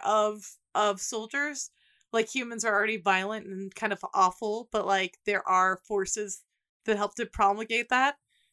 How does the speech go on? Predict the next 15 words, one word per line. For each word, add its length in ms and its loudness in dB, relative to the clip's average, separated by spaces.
This 160 0
would 80 -6
be, 140 2
like, 280 2
you 80 2
know, 300 0
a 80 -2
manifestation 600 2
of 80 -10
capitalism 880 -2
and 460 0
manifest 420 -2
destiny, 440 4
but, 200 4
like, 220 2